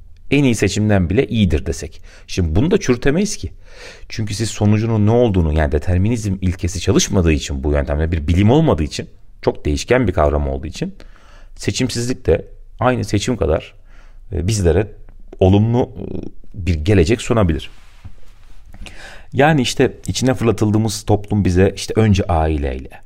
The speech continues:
sonra okul, din, ideoloji gibi aygıtları kullana kullana önceden belirlediği kararları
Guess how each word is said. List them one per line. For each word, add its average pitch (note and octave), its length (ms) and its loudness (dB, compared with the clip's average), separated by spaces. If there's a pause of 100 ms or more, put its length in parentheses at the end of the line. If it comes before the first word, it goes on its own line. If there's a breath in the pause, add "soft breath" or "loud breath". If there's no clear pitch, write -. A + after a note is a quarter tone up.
sonra F#2+ 320 2
okul, D#2+ 340 -2 (220)
din, F2+ 280 4
ideoloji F#2 440 0
gibi E2 180 -2 (100)
aygıtları G2+ 560 0
kullana F2 420 2
kullana G#2 540 0 (680 soft breath)
önceden E2 640 2
belirlediği F#2 520 2
kararları D2 600 0